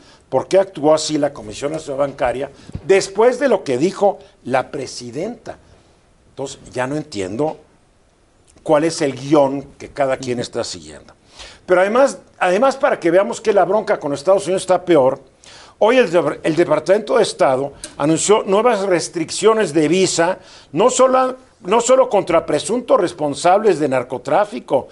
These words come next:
sino también contra sus familiares, socios personales y comerciales, bajo el argumento de que la crisis del fentanilo exige medidas extraordinarias. Pues no que según la Embajada de Estados Unidos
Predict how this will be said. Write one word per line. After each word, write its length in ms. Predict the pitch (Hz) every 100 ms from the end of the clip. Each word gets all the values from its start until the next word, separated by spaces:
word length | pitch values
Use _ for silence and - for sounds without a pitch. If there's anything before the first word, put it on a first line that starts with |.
| - - _
sino 260 | - 156 151
también 260 | 160 196
contra 320 | 262 254 196
sus 200 | 151 151
familiares, 840 | - 123 117 113 156 170 151 113 - - _ _
socios 460 | - 208 208 240 -
personales 880 | 170 135 - 135 156 180 208 - -
y 120 | 143
comerciales, 1000 | - 117 113 110 - 160 170 196 226 - - - - -
bajo 300 | 160 - 175
el 60 |
argumento 760 | 170 170 180 214 233 226 - 185
de 180 | 170 165
que 100 | 165
la 180 | 147
crisis 400 | - 220 196 202
del 160 | 160 151
fentanilo 720 | 147 147 139 160 190 202 196 - - _ -
exige 560 | 143 - 196 - 202
medidas 580 | 165 147 143 170 175 -
extraordinarias. 1000 | 175 - 180 185 185 220 247 226 190 - - _ _ _ _ _ -
Pues 160 | 160
no 160 | 170 269
que 120 | 349
según 380 | - 240 208 233
la 120 | 233
Embajada 560 | 196 170 156 170 208 196
de 100 | 147
Estados 600 | 135 - 220 214 190 -
Unidos 680 | 180 185 170 151 156 -